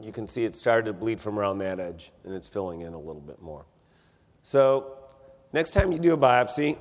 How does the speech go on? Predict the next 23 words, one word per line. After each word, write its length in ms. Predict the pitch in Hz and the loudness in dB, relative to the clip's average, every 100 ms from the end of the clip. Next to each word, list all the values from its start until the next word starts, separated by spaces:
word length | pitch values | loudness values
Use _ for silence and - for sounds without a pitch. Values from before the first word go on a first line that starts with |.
| - | -6
<clears throat> 100 | - | 4
and 460 | 220 175 117 113 | 6 6 2 -2
you 60 | 110 | -2
think 220 | 127 123 | 0 2
you 60 | 131 | 2
have 80 | 120 | 2
a 40 | |
nodular 440 | 113 110 123 127 | 0 0 -2 -2
basal 260 | 107 98 95 | 0 -2 -2
cell 300 | - 110 117 | -4 0 2
or 60 | 123 | 0
a 20 | |
squamous 420 | - 117 104 104 | 0 0 0 0
cell, 460 | 123 123 127 - - - - | 4 4 2 -6 -20 -16 -4
look 160 | 165 | -4
at 80 | - | -4
the 80 | 156 | -6
bleeding 360 | 151 156 143 104 | 0 0 0 -2
pattern. 300 | 98 82 78 - _ _ _ _ _ _ _ _ _ _ _ _ _ _ - | -2 -2 -8 -20 _ _ _ _ _ _ _ _ _ _ _ _ _ _ -4
And 180 | 117 117 | -2 0
so 320 | 139 131 127 | 4 6 6
I, 760 | 123 120 117 104 117 98 73 117 | 6 4 -2 -14 -14 -12 -4 -2
I, 200 | 120 | -2